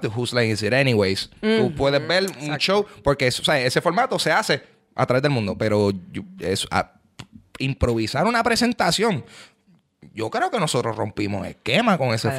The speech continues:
Speaker 1: formato.
Speaker 2: eso estuvo
Speaker 1: Realmente eso fue, pero, eh, realmente yo le doy un aplauso porque eso fue, eh, eso viene de, de, eso era un juego que yo me acuerdo que Víctor hacía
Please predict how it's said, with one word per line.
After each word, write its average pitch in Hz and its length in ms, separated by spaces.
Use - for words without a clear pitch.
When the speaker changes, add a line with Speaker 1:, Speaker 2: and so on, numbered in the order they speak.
Speaker 1:
formato. 90 320
Speaker 2:
eso - 140
estuvo 151 500
Speaker 1:
Realmente 160 360
eso 185 200
fue, 185 240
pero, 175 320
eh, 180 120
realmente 208 400
yo 190 80
le 202 80
doy 214 80
un 226 60
aplauso 214 240
porque 151 140
eso 151 140
fue, 180 500
eh, 143 600
eso 131 460
viene 170 480
de, - 20
de, 120 1080
eso 117 200
era 147 80
un 147 60
juego 156 260
que 120 320
yo 113 60
me 120 80
acuerdo 143 180
que 127 100
Víctor 120 240
hacía 120 400